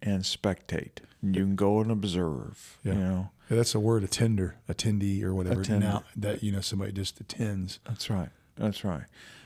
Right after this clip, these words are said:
Speaker 1: And I don't know that that was ever what Jesus really intended.
Speaker 2: No. His disciples, we have their names.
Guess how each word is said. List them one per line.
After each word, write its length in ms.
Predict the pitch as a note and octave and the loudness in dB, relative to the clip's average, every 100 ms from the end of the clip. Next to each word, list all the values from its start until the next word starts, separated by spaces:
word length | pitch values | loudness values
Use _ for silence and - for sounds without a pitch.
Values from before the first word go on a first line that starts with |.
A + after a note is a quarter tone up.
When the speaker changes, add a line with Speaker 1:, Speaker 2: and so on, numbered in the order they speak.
| - - | -20 -4
Speaker 1:
And 560 | A#2+ A2 G#2 G#2 G2+ - _ - - | 2 4 6 4 2 -2 _ -12 -4
I 320 | F#3+ A#3 A3 - - _ _ | 0 0 -2 -6 -20 _ _
don't 400 | A#2+ A#2 B2 - | 2 4 4 0
know 640 | A#2+ G2+ G2 F#2 F#2 F#2+ F#2 | 0 2 2 2 2 0 0
that 200 | E2 - | -2 -2
that 220 | F#2+ F2+ | -2 -2
was 240 | - F2+ - - | -2 -4 -6 -2
ever 520 | G2+ F#2 F2+ F2 F2 - - _ _ - - - - | -2 0 0 0 -4 -12 -20 _ _ -20 -20 -20 -20
what 520 | - - F#2+ F#2+ F#2 - - | -14 -6 -2 0 0 -2 -12
Jesus 580 | - F#2+ F2 E2+ E2 - | -4 0 0 -2 -6 -6
really 260 | B1+ B1+ B1+ | -4 -4 -4
intended. 560 | C#2 - - - - - - - - - - - - - | -6 -6 -10 -10 -14 -18 -20 -20 -20 -20 -20 -20 -16 -6
Speaker 2:
No. 260 | F2+ F2+ - - - - - - - - - - | -4 -4 -10 -18 -20 -20 -20 -20 -20 -20 -20 -6
His 260 | B2 A#2 | 0 0
disciples, 640 | A2+ G#2 - G#2+ - F#2+ | 0 -2 0 0 0 -6
we 140 | F2 G2 | -4 -2
have 200 | A2 G2+ | 0 0
their 140 | G2 | -2
names. 800 | F#2 F#2+ G2+ G2 F#2 F2+ F2+ - | 0 0 0 0 -2 -4 -6 -10